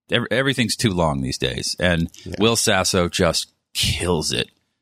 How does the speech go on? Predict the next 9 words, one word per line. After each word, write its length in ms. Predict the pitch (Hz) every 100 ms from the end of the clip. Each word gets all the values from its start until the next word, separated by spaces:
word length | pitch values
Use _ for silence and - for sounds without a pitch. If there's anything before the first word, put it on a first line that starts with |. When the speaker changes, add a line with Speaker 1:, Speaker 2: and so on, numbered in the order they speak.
| _
Speaker 1:
And 100 | -
you 60 | 110
can 140 | 117
see, 240 | 104 120 107
uh, 180 | 90 78
YouTube 460 | 113 113 - 98
has, 200 | 92 87
like, 160 | 80 80 78 82 80
uh, 640 | 85 71 62 50 52 -